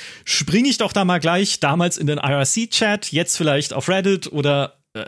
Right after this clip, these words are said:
in den Discord, auf den Discord-Server, weil ich Leuten davon erzählen muss, wie cool das ist.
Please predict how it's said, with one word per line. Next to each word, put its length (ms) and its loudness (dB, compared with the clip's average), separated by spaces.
in 140 4
den 120 2
Discord, 460 0
auf 80 -6
den 60 -4
Discord-Server, 760 0
weil 240 0
ich 100 -2
Leuten 320 2
davon 260 0
erzählen 540 2
muss, 320 0
wie 160 -6
cool 180 2
das 240 0
ist. 440 -2